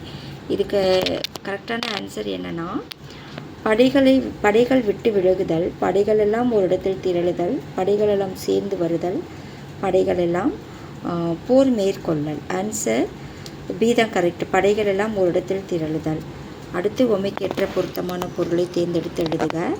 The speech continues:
"தாமரை இலை நீர் போல ஏமாற்றம், பற்றுதல் என்று ஏற்றம், இரக்கம்." ஆன்சர் பி, பற்றுதல் என்று. அடுத்து, உவமையால் விளக்கப்பெறும், ஆ, பொருத்தமான பொருளை தேர்ந்தெடுத்து எழுதுகன்னு கொடுத்துருக்காங்க. இதுல என்ன ஆன்ஸ்-, கொஸ்டின்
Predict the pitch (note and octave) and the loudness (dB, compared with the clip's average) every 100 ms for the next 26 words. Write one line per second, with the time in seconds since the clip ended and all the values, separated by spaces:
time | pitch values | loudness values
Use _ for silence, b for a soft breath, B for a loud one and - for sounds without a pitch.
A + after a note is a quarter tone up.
0 | B B B B - A3+ B3 C#4 D4 D4 | B B B B -2 4 6 6 8 8
1 | C4 A#3+ A#3+ G3+ G3+ - F3+ E3 E3+ - | 8 6 4 2 -2 0 2 2 2 -2
2 | G3+ F#3 F#3 F3 F3 - G#3 C#4 - E3+ | 0 0 0 -4 -6 -6 -4 -4 -4 -4
3 | - F#3 F#3 F3 E3 E3+ G3+ - F3+ F3+ | -2 0 2 2 0 -2 -4 -2 0 2
4 | F3+ F#3 - - G#3+ C#4+ - F3+ D#3+ D3 | 2 0 -4 -2 2 0 0 -2 -2 -4
5 | D#3 D3+ - B B B B - F3+ F#3+ | -8 -8 -10 B B B B -4 -2 -2
6 | - B3+ F4 - E3 F3+ F#3 - E3 - | 2 2 2 0 2 2 2 -2 -4 -4
7 | F3+ F3 E3+ D#3 D3+ D#3 D3+ B B B | -4 -2 0 0 0 -2 -6 B B B
8 | B - F3+ F#3 - B3 G3+ F#3+ G3 G3 | B -2 0 2 4 4 4 2 2 2
9 | G3 F3+ F3+ F3+ F#3 F3 G#3+ G4 - B | 4 2 2 -2 0 0 0 -2 -6 B
10 | B - E3+ E3+ E3 G3+ G3 G3+ F#3+ F#3+ | B -8 -2 -2 0 0 2 0 0 -2
11 | G3+ G3+ G3 G#3+ A#3+ G#3+ F#3+ F#3 F3 C#3+ | -2 -2 0 0 2 2 2 0 -2 0
12 | F#3+ E3+ D#3+ D#3 D#3 D#3+ D#3+ D#3+ - - | 2 4 2 2 0 -2 -4 -8 -8 -8
13 | D#3+ D#3+ F3 E3+ E3+ E3+ F#3 G3 F3 F3+ | -6 -2 -2 0 2 0 0 -2 -2 -4
14 | - - F#3 - A3 | -8 -4 -4 -2 -2